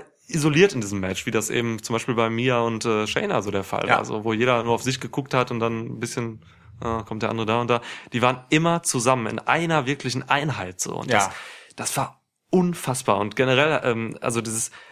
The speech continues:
Speaker 1: dieses Match, das kann man, glaub ich, auch noch sagen, hatte eigentlich tatsächlich alle Elemente eines Wrestling-Matches tatsächlich drin. Ich wüsste nicht, was da fehlte.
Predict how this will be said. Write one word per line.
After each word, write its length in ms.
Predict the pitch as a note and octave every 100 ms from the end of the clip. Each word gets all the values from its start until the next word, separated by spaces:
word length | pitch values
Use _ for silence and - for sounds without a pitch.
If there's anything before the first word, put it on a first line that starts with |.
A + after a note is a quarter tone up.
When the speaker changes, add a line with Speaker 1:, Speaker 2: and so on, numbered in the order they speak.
| -
Speaker 1:
dieses 200 | B2+ A2+
Match, 180 | C3+ -
das 320 | A#2+ - -
kann 100 | -
man, 120 | A2+
glaub 100 | A2
ich, 60 | A2+
auch 60 | A#2+
noch 120 | A2+
sagen, 260 | A2+ A2 C3 - - - -
hatte 260 | - - D3
eigentlich 280 | B2+ B2+ B2
tatsächlich 520 | A#2+ A#2+ B2+ - -
alle 240 | B2 D#3+
Elemente 500 | C#3 B2 A2+ D#3 D3+
eines 280 | B2 A#2+ -
Wrestling-Matches 600 | C#3 - C3+ F#2+ - -
tatsächlich 420 | - G#2 G2+ G2+
drin. 180 | - G#2+
Ich 120 | -
wüsste 260 | - C3 B2
nicht, 260 | C3 - C3+
was 160 | C3
da 100 | A#2
fehlte. 640 | - - F3 G3 - -